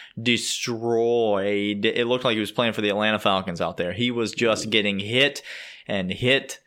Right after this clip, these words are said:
and hit for days. Um, next season, U S C completely overhauls their offense,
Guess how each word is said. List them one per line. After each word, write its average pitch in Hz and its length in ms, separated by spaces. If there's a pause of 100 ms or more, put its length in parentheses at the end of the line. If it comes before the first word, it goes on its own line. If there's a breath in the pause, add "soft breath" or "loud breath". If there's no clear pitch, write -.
(120)
and 92 200
hit 120 420 (220 loud breath)
for 110 220
days. 95 420 (440 loud breath)
Um, 101 480 (540)
next 127 520
season, 160 520 (1200)
U 170 180
S 165 140
C 131 260
completely 214 640
overhauls 180 480
their 143 120
offense, 131 460